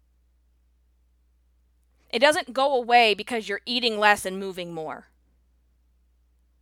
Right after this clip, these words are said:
This is like a, a journey into your entire, like, personal development. This is a journey into learning how to have a relationship with yourself.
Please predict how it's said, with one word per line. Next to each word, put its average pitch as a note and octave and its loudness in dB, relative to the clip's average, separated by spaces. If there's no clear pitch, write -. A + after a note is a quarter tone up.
This C4+ 0
is F4+ 0
like C#4+ 4
a, G3+ 0
a G3 -2
journey A3 -2
into A3 -2
your G#3 -2
entire, A3 2
like, F3+ 0
personal A3 -8
development. E3 -4
This A3+ -6
is C4 -8
a C#4 -6
journey A#3 -4
into G#3+ -8
learning F#3+ -4
how B3 6
to B3+ 4
have B3 2
a A3 -8
relationship G#3 -4
with F#3+ -14
yourself. E3 -10